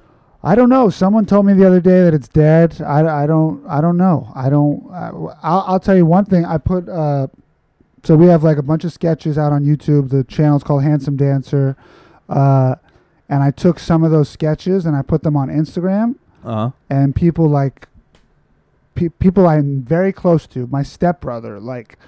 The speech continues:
Speaker 1: people were like, "Oh, dude, this is hilarious! Great new sketch." And I was like, "This is a year old. You never saw, how did you never see this?" You, like,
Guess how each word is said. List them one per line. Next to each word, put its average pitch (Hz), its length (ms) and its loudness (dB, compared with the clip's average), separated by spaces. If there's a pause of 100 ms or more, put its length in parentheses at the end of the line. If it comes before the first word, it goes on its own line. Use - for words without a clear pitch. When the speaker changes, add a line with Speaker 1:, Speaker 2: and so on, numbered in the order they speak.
(260)
Speaker 1:
people 165 600 2
were 160 120 4
like, 151 240 4
"Oh, 233 280 2
dude, 226 220 2
this 202 140 -2
is 214 100 -6
hilarious! 196 600 0
Great 180 260 2
new 190 160 2
sketch." 196 480 -2
And 139 80 -4
I 143 40 0
was 143 80 -4
like, 143 100 -10
"This 202 80 -6
is 226 120 -6
a 165 60 -4
year 175 240 -4
old. 175 320 -4
You 147 100 -8
never 180 220 -2
saw, - 300 -14
how 180 160 -4
did 175 180 -6
you 220 220 0
never 151 260 -2
see - 220 -10
this?" 143 280 -10
You, 175 220 -4 (800)
like, 147 320 0